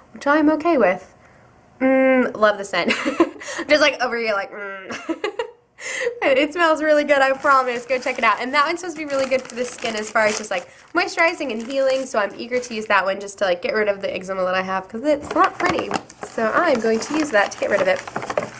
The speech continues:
The last bath bomb that I have is huge. It's awesome. It looks like this. <gasps> Look at that. It's white, again, but it has all these really colorful flecks in it, so I'm sure it's gonna be a really exciting bath. And this one is called the Dragon Egg,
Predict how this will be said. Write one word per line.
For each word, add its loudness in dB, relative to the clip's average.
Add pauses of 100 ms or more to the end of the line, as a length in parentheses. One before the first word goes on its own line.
(640)
The 6
last 2
bath 2
bomb -4
that -6
I -2
have -2
is -10
huge. 2
It's -6
awesome. -4
It 0
looks 0
like 0
this. 6
<gasps> -18
Look -20
at -20
that. -20 (420)
It's 0
white, 0
again, -6 (320)
but 6
it -10
has -6
all -10
these -12
really -8
colorful -8
flecks -6
in -4
it, -6
so -10
I'm -10
sure -6
it's -8
gonna -8
be -14 (100)
a -2
really 0
exciting -6
bath. -4
And 6
this 4
one 0
is -4
called 4
the -8
Dragon 0
Egg, -6